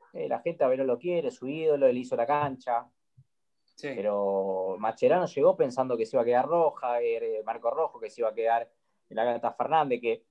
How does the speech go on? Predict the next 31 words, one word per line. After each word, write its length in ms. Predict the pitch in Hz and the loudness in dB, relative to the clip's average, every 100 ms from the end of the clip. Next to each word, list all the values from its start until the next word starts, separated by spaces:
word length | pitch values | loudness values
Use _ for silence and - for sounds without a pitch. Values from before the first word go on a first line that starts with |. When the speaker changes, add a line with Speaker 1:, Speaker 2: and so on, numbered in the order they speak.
| - | -6
Speaker 1:
nada, 400 | 180 123 120 110 | -2 -2 -4 -6
un 80 | 135 | -4
desastre. 340 | 143 139 - _ _ _ _ _ _ - - | -2 -2 -4 _ _ _ _ _ _ -20 -20
Y, 360 | - 120 156 247 | -14 -8 -6 0
Speaker 2:
Sí, 160 | 247 339 | 4 4
Speaker 1:
viste, 260 | 180 202 | 4 0
y 20 | - | 4
Speaker 2:
pasa. 100 | 185 | 6
Speaker 1:
bueno, 120 | 180 | 6
entonces 260 | 180 196 175 | 6 6 8
digo, 280 | 160 - _ _ - - _ _ - | 8 6 _ _ -20 -20 _ _ -6
yo 60 | 185 | -4
entiendo 400 | 180 226 170 131 | 4 6 8 6
a 60 | |
lo 160 | 110 107 | 4 0
que 100 | 113 | 2
vos 140 | 127 143 | 4 6
vas, 380 | 165 170 - - | 4 4 -4 -4
comparto 600 | 123 117 190 180 139 117 | -4 0 2 2 0 -6
con 120 | 104 | -6
lo 100 | 98 | -10
que 80 | 101 | -10
vos 340 | 104 120 117 | -6 -4 -4
vas 240 | 120 143 135 | -2 -2 -4
y 60 | 101 | -10
con 160 | 92 | -12
lo 120 | 90 | -12
que 60 | 95 | -10
vos 180 | 107 127 | -6 -4
decís, 500 | 123 143 127 123 _ _ _ _ _ _ _ _ _ - - | -6 -10 -14 -16 _ _ _ _ _ _ _ _ _ -20 -6
eh, 640 | 107 107 101 95 92 90 | -2 0 0 0 -2 -4